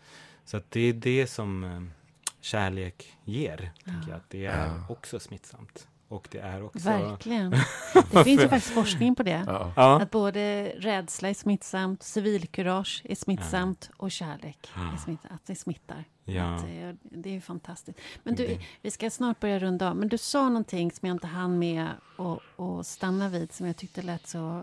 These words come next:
Speaker 2: spännande. Du sa att i, i det svartaste, svartaste, där finns också... Det har
Speaker 1: Mm.
Speaker 2: också hittat ditt ljus.
Speaker 1: Mm. Mm.
Speaker 2: Kan inte du bara konkretisera lite? Vad
Speaker 1: Ehm,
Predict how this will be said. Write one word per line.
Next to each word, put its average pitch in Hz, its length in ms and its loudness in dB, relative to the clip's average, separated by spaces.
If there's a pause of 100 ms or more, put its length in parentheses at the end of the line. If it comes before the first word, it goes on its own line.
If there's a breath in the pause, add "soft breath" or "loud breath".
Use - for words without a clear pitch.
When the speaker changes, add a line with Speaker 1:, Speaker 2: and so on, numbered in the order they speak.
(120)
Speaker 2:
spännande. 175 720 -6
Du 180 100 -6
sa 180 200 -6
att 175 140 -10
i, 180 160 -4 (800 loud breath)
i 190 100 -6
det 196 100 -4
svartaste, - 640 -8
svartaste, - 800 -10 (240)
där 185 100 -10
finns - 220 -6
också... 170 420 -8 (280)
Det 185 220 -10
har - 160 -10
Speaker 1:
Mm. 185 100 0
Speaker 2:
också - 160 -10
hittat 180 260 -6
ditt - 240 -8
ljus. 190 520 -6 (220)
Speaker 1:
Mm. 80 400 -10 (380)
Mm. 95 240 -4 (600)
Speaker 2:
Kan - 120 -20
inte - 120 -6
du 208 120 -4
bara 202 300 -8
konkretisera 202 880 -8
lite? 175 300 -10
Vad 196 320 -6
Speaker 1:
Ehm, 113 560 -2